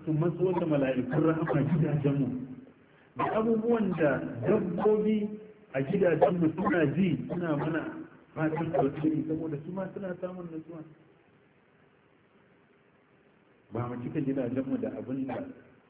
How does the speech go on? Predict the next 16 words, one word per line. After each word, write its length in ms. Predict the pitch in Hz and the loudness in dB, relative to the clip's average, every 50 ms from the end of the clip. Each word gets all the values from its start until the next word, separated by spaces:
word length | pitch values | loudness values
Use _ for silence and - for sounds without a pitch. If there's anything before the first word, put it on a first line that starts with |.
| _ _ _ _ _ _ _ _ _ - | _ _ _ _ _ _ _ _ _ -4
aljanu 540 | 113 120 123 120 120 131 131 131 147 156 156 | -4 -2 -2 -2 0 0 0 2 2 2 2
za 160 | 165 160 160 | 2 0 0
su 120 | 156 151 - | -2 -6 -4
samu 240 | - 120 113 123 139 | -4 -4 -2 -2 -2
majalisa 520 | 135 131 120 113 117 113 127 135 - - - | 0 -2 -2 -2 -2 -2 -2 -2 0 0 0
da 180 | 110 107 104 | 0 0 -4
dakalin 460 | 101 104 104 107 - 104 110 117 117 | -4 -6 -6 -6 -6 -4 -4 -4 -4
fira 200 | 110 120 123 120 | -4 -2 -2 -2
a 80 | 123 110 - | -4 -6 -8
cikin 200 | - 107 107 107 | -8 -6 -6 -4
gidajenmu 500 | 107 110 104 98 90 87 92 95 98 90 - | -4 -4 -6 -6 -8 -8 -10 -10 -10 -10 -12
ba. 80 | - - - - - - - - - _ _ _ _ _ _ _ _ _ _ _ _ _ _ _ _ _ _ _ _ _ _ _ _ _ _ _ _ _ _ _ _ _ _ _ _ _ _ _ _ _ _ _ _ _ _ - - 151 | -14 -16 -18 -20 -20 -20 -20 -20 -20 _ _ _ _ _ _ _ _ _ _ _ _ _ _ _ _ _ _ _ _ _ _ _ _ _ _ _ _ _ _ _ _ _ _ _ _ _ _ _ _ _ _ _ _ _ _ 0 2 2
Ba 120 | - - | 4 4
mu 100 | 170 165 | 2 2
cika 180 | 160 196 - 202 | 2 2 2 2
gidajenmu 960 | 170 180 202 196 190 175 156 151 - 190 190 196 185 156 127 - - - - | 2 4 6 6 6 6 4 2 2 2 2 4 2 2 2 0 -2 -6 -8